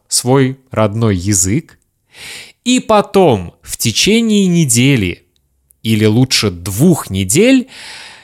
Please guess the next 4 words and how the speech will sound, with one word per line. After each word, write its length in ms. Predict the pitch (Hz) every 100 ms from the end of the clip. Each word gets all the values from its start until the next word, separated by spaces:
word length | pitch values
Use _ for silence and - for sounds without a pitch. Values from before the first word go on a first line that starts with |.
| -
я 260 | 92 156 226
рекомендую 760 | 233 - 165 143 120 170 175
вам 420 | 123 143 160 147 _ _
слушать 1040 | - - 147 180 190 180 - 113 - -